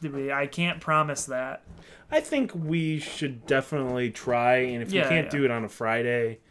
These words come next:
Speaker 1: We'll try to do it on, yeah, any
Speaker 2: I,
Speaker 1: other time.
Speaker 2: yes, I
Speaker 1: That's
Speaker 2: mean,
Speaker 1: fine.
Speaker 2: but I think we should really do our best to,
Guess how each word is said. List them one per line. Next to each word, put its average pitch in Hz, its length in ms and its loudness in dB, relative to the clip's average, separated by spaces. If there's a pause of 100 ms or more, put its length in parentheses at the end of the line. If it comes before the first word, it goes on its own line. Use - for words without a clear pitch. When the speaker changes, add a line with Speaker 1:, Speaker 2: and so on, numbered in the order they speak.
(180)
Speaker 1:
We'll 151 80 -10
try 127 180 -14
to 117 60 -14
do 117 220 -14
it 113 60 -16
on, 117 400 -16
yeah, 135 300 -10
any 151 120 -2
Speaker 2:
I, 147 100 6
Speaker 1:
other 131 220 -6
time. 127 380 -6
Speaker 2:
yes, 139 360 2
I 143 40 0
Speaker 1:
That's 147 60 0
Speaker 2:
mean, 151 220 2
Speaker 1:
fine. 139 160 -10
Speaker 2:
but 175 120 6
I 170 80 8
think 175 220 2
we 151 120 4
should 135 200 -2
really 131 540 4
do 117 300 -4
our 110 120 2
best 101 460 -4
to, 104 400 -4